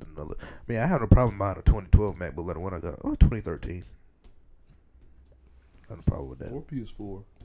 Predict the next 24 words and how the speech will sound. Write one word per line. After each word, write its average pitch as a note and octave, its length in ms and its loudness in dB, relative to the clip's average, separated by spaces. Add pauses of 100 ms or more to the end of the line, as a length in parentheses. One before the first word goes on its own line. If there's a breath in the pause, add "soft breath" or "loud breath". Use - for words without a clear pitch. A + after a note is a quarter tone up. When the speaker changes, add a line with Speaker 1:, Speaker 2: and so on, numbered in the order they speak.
(300)
Speaker 1:
Yeah, G3 160 4
I - 20 4
buy C3+ 140 -2
one A2+ 120 -2
of G#2 60 -4
those. G#2 320 -4
I G3+ 60 8
might A3+ 220 6
say F#3+ 280 4
if D#3 160 -2
I, E3 80 6
um, D#3 340 4
uh, D3+ 240 4 (600 loud breath)
I E3 180 4
buy D#3+ 160 6
one D3 180 4
on, C3 480 4
um, B2 40 -6 (800 loud breath)
uh, - 40 -8
on A2+ 60 -8
Sunday. A2+ 380 -6 (120)
Speaker 2:
Black G2 160 -14
Friday? A#2 220 -14 (1120)
Speaker 1:
What? B2+ 180 -6